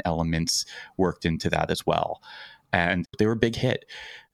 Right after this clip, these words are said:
They were also scheduled into people's schedules, which was Lisa's big challenge.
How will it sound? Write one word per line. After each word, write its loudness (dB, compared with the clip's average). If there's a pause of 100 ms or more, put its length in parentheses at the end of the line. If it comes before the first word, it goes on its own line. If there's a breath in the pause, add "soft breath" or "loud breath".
They 4
were 2
also 2
scheduled 2
into 0
people's 0
schedules, -2 (100)
which -2
was 0 (280)
Lisa's 2
big 0
challenge. 0